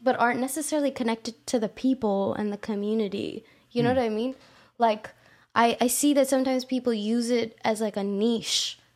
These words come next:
Speaker 1: and, like, make it some sort of aesthetic, which is fine. Like, that's a displ-, like, displaying your culture is, like, a form of expression, and that's cool. But, like, it's also, like, at a certain point, like, I hope to see these people also support the community and, like, uplift the artists and the creators who are also,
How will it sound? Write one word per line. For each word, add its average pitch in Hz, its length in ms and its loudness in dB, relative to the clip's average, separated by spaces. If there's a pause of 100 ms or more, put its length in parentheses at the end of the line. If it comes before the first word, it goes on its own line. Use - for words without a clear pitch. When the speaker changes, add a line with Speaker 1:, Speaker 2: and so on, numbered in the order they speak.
(100)
Speaker 1:
and, 226 160 0
like, 220 240 -2
make 226 300 0
it 233 120 -2
some 247 180 0
sort 226 200 0
of 220 120 0
aesthetic, - 680 -2
which 277 180 -2
is 339 160 -6
fine. 208 520 -2
Like, 220 200 -4
that's 226 280 -2
a 254 60 0
displ-, 226 560 -2
like, 208 340 -4
displaying 233 440 0
your 233 120 -2
culture 247 500 0
is, 233 160 -2
like, 226 160 -4 (280)
a 214 80 -6
form 233 320 2
of 226 60 0
expression, 214 680 -2
and 208 80 -2
that's 202 200 -2
cool. - 280 -4 (500)
But, 233 80 2
like, 254 160 6
it's 262 140 2
also, 294 220 2
like, 240 200 0
at 233 80 2
a 262 60 0
certain 294 340 0
point, 262 280 2
like, 208 140 0
I 208 120 0
hope 254 260 -2
to 262 80 -4
see 240 460 -2 (600)
these 254 200 0
people 262 260 0
also 240 280 2
support 233 480 -4
the 226 60 -4
community 208 580 -2
and, 196 140 0
like, 202 180 -4
uplift 226 400 -4
the 220 140 -8
artists 220 340 0
and 220 80 0
the 202 60 -2
creators 208 520 -4
who 208 60 -2
are 196 80 0
also, 208 680 -2